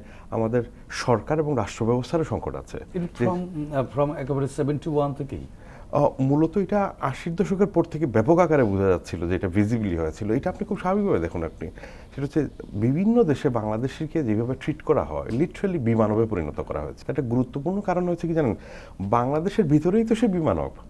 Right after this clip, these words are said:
Speaker 1: মানে, তার মানব হিসেবে যে তার যে, বুঝতে পারছেন, মূ-, মূল্য থাকার কথা, সেটাই তো বাংলাদেশের মধ্যেই নেই।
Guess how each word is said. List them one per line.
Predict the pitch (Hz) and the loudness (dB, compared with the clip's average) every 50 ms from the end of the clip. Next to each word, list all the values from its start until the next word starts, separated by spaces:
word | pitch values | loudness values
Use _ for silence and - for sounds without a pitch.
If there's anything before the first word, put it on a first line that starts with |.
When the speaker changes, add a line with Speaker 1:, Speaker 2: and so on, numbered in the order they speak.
| - - - - - | -20 -18 -20 -2 2
Speaker 1:
মানে, | 147 143 143 | 4 4 4
তার | 139 - 165 156 | 6 4 2 4
মানব | 147 143 139 143 160 | 4 4 4 4 4
হিসেবে | 160 175 - 170 180 190 | 4 2 2 0 0 2
যে | 165 180 | 2 0
তার | 170 170 170 151 139 | 2 4 4 4 6
যে, | 143 156 | 6 6
বুঝতে | 151 - - - 127 120 - | 4 4 2 -4 -6 0 0
পারছেন, | 151 127 - 127 | 0 0 2 2
মূ-, | 117 110 107 101 - - - - - - - - | 2 4 2 2 0 -6 -12 -16 -16 -16 -6 0
মূল্য | 123 123 117 117 131 | 2 2 4 4 2
থাকার | 135 156 147 147 107 | 2 2 2 2 2
কথা, | - 87 113 | 2 0 0
সেটাই | 110 - 165 151 214 | 0 0 2 2 2
তো | 220 220 | 2 2
বাংলাদেশের | 208 190 185 196 185 - - | 0 2 2 0 0 0 0
মধ্যেই | 180 147 135 127 120 156 156 | 0 2 2 2 2 2 2
নেই। | 127 80 69 | 2 0 -2